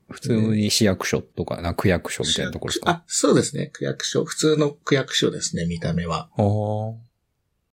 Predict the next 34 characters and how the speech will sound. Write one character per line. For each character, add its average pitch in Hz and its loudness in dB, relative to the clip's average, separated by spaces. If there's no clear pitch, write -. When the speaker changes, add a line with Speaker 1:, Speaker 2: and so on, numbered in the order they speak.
Speaker 2:
で、 127 -2
な 170 0
ん 165 -8
か - -4
地 - 0
下 156 2
に 90 0
食 - 2
堂 143 4
が 131 2
あ 123 0
っ 123 -10
て、 - -2
な 156 -2
ん 143 -4
か - -2
あ 85 -2
の、 85 -2
大 127 0
学 131 -2
と 127 4
か 87 -2
に 85 -2
あ 87 2
る - -2
よ - -8
う - -20
な - -20
学 - -6
食 120 0
み 120 0
た - 0
い - -12
な。 - -20